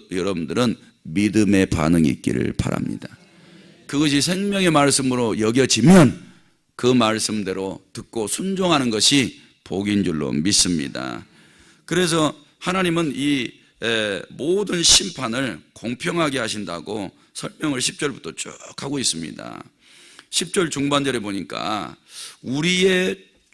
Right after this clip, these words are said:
허물과 죄가 이미 우리에게 있어 우리로 그 가운데에서 쇠퇴하게 하니 어찌 능히 살리요? 그랬어요.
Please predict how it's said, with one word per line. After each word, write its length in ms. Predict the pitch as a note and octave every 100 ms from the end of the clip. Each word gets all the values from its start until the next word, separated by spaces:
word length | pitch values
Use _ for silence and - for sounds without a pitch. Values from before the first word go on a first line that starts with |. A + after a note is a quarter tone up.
| - D#3
허물과 680 | F#3 G3 F#3 D#3+ E3 D#3 D#3
죄가 640 | - A2 A2 A2+ B2+ F2 -
이미 580 | G#2 C3 D#3 E3 E3+
우리에게 580 | E3+ A#2 A2 A2+ G#2+ C3
있어 520 | A#2+ - F#2 E2+ - - - - _
우리로 360 | A2 C#3 D3 C#3
그 160 | C#3 B2+
가운데에서 840 | B2 A#2+ A#2 A2 G#2+ G2+ A#2+ A2
쇠퇴하게 1040 | - F3 F3+ - _ - A#2+ A2+ G#2 A#2+
하니 520 | A#2 A2 G#2 F2 D2+ - - -
어찌 520 | G2+ A2 - - A#2+
능히 360 | A2+ G#2 G2+ F2
살리요? 880 | - F2+ F2+ E2+ D2 C2 A#1+ A1+ G1+ G1+ - -
그랬어요. 400 | - G#1+ - -